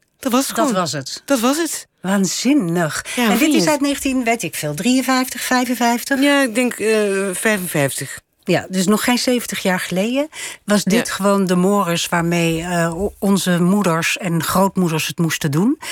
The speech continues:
Speaker 1: Ja.
Speaker 2: Ik, ik ga, ik ga morgen op Marktplaats kijken of ik het nog
Speaker 1: Ja, je
Speaker 2: kan
Speaker 1: moet het
Speaker 2: kopen,
Speaker 1: echt
Speaker 2: want ik vind
Speaker 1: Oh,
Speaker 2: het
Speaker 1: ik heb het gevonden
Speaker 2: Oh.
Speaker 1: van, van de, eh, onbekwaamheid.
Speaker 2: Ja.
Speaker 1: Ehm, eh, onze vaders, hè, dus, dus die van jou ook,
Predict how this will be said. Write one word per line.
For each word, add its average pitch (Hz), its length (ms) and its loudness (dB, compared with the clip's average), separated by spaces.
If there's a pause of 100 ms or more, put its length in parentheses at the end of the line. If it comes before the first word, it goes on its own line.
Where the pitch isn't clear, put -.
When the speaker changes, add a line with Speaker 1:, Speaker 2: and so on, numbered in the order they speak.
(260)
Speaker 1:
Ja. 165 120 -4
Speaker 2:
Ik, - 180 -8
ik 202 160 0
ga, 180 260 0
ik - 120 -8
ga 165 120 0
morgen 175 360 2
op 156 60 -2
Marktplaats 151 560 0
kijken 151 400 -4
of 165 120 -2
ik 160 80 -8
het - 120 -8
nog 165 100 2
Speaker 1:
Ja, 160 100 4
je 170 80 2
Speaker 2:
kan 160 120 4
Speaker 1:
moet 196 160 2
het - 80 -4
Speaker 2:
kopen, 226 200 0
Speaker 1:
echt 269 100 0
Speaker 2:
want 196 180 0
ik 190 100 -2
vind 415 160 2
Speaker 1:
Oh, 370 120 2
Speaker 2:
het 339 100 0
Speaker 1:
ik - 80 -6
heb 370 120 0
het - 80 -8
gevonden 294 380 0
Speaker 2:
Oh. 180 60 -2
Speaker 1:
van, 214 300 2
van 233 220 2
de, 202 380 2
eh, 190 400 0
onbekwaamheid. 175 880 0
Speaker 2:
Ja. 160 260 -4 (320)
Speaker 1:
Ehm, 196 640 2 (1000)
eh, 170 300 2 (560)
onze 208 280 -2
vaders, 233 440 -2
hè, 233 160 2
dus, 254 180 -2
dus 170 280 -4
die 175 200 -2
van 180 120 2
jou 160 260 2
ook, - 200 -6